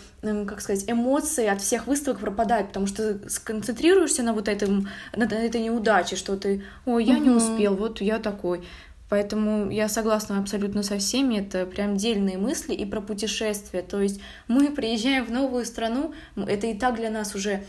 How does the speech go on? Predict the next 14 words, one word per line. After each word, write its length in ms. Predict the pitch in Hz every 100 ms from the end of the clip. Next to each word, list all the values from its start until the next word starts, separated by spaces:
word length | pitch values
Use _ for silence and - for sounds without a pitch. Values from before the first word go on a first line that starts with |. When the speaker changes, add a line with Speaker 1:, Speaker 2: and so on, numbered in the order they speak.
| - - -
Speaker 1:
шок, 540 | - - 254 196 - -
культурный 580 | 214 196 277 277 233 214
шок, 460 | - 190 160 - - - -
посетить 500 | 202 208 208 202 220
новую 320 | 226 220 202
страну, 400 | 196 196 208 262
а 120 | 175
тут 240 | 180 247 214
мы 100 | 202
ещё 240 | 202 220
и 80 | 220
хотим 340 | 220 202 226
в 80 | 208
музее. 580 | 214 214 220 294 233